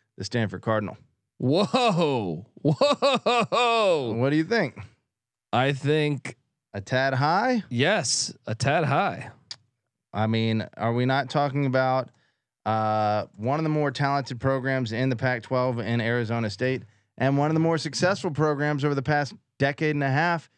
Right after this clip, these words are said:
Speaker 1: in Stanford? Are we just gonna sit there and we're gonna, what do you wanna go, like, A C C action on me?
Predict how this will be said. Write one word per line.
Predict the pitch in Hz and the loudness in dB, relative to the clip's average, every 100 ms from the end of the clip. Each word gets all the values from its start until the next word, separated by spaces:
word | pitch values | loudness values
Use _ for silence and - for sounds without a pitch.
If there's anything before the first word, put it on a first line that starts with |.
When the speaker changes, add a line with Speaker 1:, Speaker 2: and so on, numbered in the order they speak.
| _ _ - | _ _ -4
Speaker 1:
in | 143 160 | -2 0
Stanford? | - 180 220 - - | 0 0 0 -6 -4
Are | 113 | -2
we | 135 | -2
just | 139 143 | -2 -4
gonna | 175 147 | -2 -2
sit | - 175 180 | 0 -2 0
there | 196 185 | 0 2
and | 160 | 0
we're | 160 | 0
gonna, | 156 139 - _ _ _ | 0 0 -4 _ _ _
what | 220 | 0
do | 175 | 2
you | |
wanna | 175 160 | 2 2
go, | 147 139 | 2 2
like, | 123 98 - _ _ _ _ - | 0 -2 -12 _ _ _ _ -2
A | 151 190 | 2 2
C | - 170 | 2 0
C | - 185 | 2 2
action | 185 185 - | 2 0 0
on | 190 190 | 2 2
me? | 190 | 2